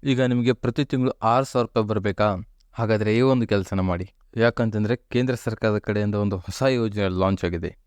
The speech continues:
ಇದಕ್ಕೆ ಅರ್ಜಿನ ಸಲ್ಲಿಸಿದ್ರೆ ಪ್ರತಿ ತಿಂಗಳು ಕೂಡ ಆರು ಸಾವಿರ ರೂಪಾಯಿ ಬರುತ್ತೆ. ಹಾಗಾದ್ರೆ ಆರು ಸಾವಿರ ರೂಪಾಯಿ ಹೇಗೆ ಬರುತ್ತೆ, ಏನೆಲ್ಲ ಕಂಡೀಷನ್ಸ್ ಇದೆ ಅಂತ ಸಂಪೂರ್ಣವಾಗಿ ನೋಡೋಣ.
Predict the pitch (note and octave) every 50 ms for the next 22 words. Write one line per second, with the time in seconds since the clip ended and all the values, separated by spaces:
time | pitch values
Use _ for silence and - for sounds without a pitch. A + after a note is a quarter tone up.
0 | _ _ _ - A#2 A#2 - - A#2 A2 A2 A2+ A2+ A2+ B2 C3 C3 B2+ A#2 -
1 | B2 A#2 A2 - A#2 A2 A2+ D#3 D#3+ _ - - A2+ G#2+ C3 A#2 - A#2+ A2+ A2
2 | G#2+ - - A2+ B2 D#3+ - - - G#2 A2 A#2 A2+ - A#2 G#2+ G2+ - - G2+
3 | F#2+ F#2+ F#2+ F#2+ - - F2+ F#2+ - _ _ _ _ _ _ _ _ - - -
4 | C3+ C3+ B2+ C#3 B2+ A#2+ B2 B2+ A#2+ A#2 A#2 B2 B2 - - B2 A#2 A#2 - -
5 | B2 A#2 G#2+ F#2+ B2 B2 B2+ B2 C3 A#2+ G#2+ G#2+ G#2+ A2 G2+ - - G#2 G#2+ A2
6 | B2 C3 C#3+ C#3+ C#3 C#3+ C3+ - - A#2 A#2 A2+ - - A2+ G#2+ - - G2+ G#2
7 | G#2 G2+ G2 - - A#2 C3+ - _ _ _ - - - A2+ A#2 A2+ - D3+ D#3
8 | C#3 B2 A2+ G#2+ G2+ G2+ G2 F#2+ F#2 F2+ F2+ F2